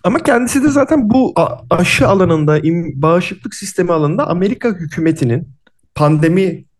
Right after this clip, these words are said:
epidemiyoloji veya salgın koşullarında fikir aldığı ve bu divizyonu, bu birimi, bu krizi yönetmesi için tepeye koyduğu bir insan aslında. Hani saldırabileceğiniz en saçma kişi. Yani aynaya bakıp saldırın, daha rahat.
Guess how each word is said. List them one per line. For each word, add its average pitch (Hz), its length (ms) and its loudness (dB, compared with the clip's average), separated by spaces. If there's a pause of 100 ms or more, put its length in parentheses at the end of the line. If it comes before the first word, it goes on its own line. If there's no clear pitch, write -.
epidemiyoloji 160 760 0
veya 143 200 0
salgın 143 520 -2
koşullarında 139 1080 -2
fikir 165 300 -2
aldığı 175 420 0
ve 165 200 -2
bu 185 260 -2 (120)
divizyonu, 135 540 0
bu 160 160 -2
birimi, 139 400 2
bu 151 120 -4
krizi 165 300 -4
yönetmesi 160 480 -2
için - 320 -6 (360)
tepeye 220 320 0
koyduğu 190 360 0
bir 214 80 0
insan 196 280 -2
aslında. 120 340 -2
Hani 135 160 0 (180)
saldırabileceğiniz 185 720 0
en 214 100 2
saçma 202 380 -4
kişi. - 380 -8 (100)
Yani 104 460 -2
aynaya 170 380 2
bakıp 160 200 0
saldırın, 143 420 0
daha 135 160 2
rahat. 110 280 -4